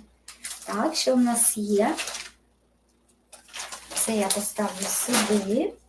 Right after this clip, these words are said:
сюди. А це ми. Якась була жовта пелюсточка. Жовта пелюстка звідкись впала, напевне, з цього, з, а, як його?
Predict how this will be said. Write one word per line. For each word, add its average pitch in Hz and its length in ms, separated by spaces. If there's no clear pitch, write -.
сюди. 214 840
А 214 140
це 226 360
ми. 277 440
Якась 220 300
була 226 300
жовта 233 360
пелюсточка. 240 760
Жовта 285 380
пелюстка 254 580
звідкись 214 480
впала, 285 420
напевне, 262 640
з - 220
цього, 214 300
з, 190 200
а, 196 340
як 226 300
його? 208 340